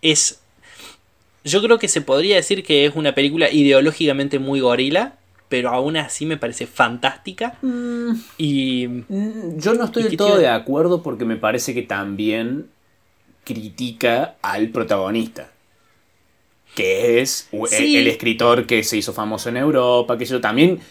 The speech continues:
Speaker 2: critica bastante, me parece, a,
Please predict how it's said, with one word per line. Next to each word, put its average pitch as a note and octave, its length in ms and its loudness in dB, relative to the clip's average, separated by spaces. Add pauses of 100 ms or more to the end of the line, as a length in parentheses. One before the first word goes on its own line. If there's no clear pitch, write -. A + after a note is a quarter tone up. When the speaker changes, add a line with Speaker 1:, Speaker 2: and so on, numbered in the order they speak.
(220)
Speaker 2:
critica B2+ 460 0
bastante, B2+ 640 -2
me A2 120 -4
parece, G#2+ 800 -6 (600)
a, G2 480 -2